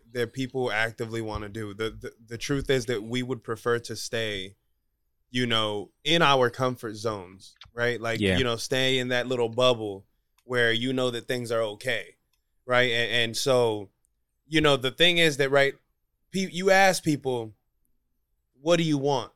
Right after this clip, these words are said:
Speaker 1: And they say, "I want something different," right? They want something different,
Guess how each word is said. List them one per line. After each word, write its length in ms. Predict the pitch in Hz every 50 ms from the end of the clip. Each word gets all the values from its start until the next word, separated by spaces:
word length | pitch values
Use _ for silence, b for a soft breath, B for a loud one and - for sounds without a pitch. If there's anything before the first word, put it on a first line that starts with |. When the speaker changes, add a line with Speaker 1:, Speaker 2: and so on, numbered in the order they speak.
| _ _ _ _ _ _ _ _ _ _ _ _ _ _ _ -
Speaker 1:
And 160 | 135 139 139
they 100 | 143 143
say, 220 | 143 - - 156 143
"I 80 | 135
want 260 | 143 143 156 151 151 147
something 400 | - 151 143 127 139 120 113 107
different," 440 | 123 139 135 127 - 107 95 - _ _ _ _ _ _ _ _ _ _ _ - - _ _ _ _ _ -
right? 240 | 127 127 135 135 117
They 100 | 123 123
want 280 | 127 151 170 190 180
something 400 | - 202 190 180 175 180 170 151
different, 540 | 160 185 202 180 - - 143 131 120 117 -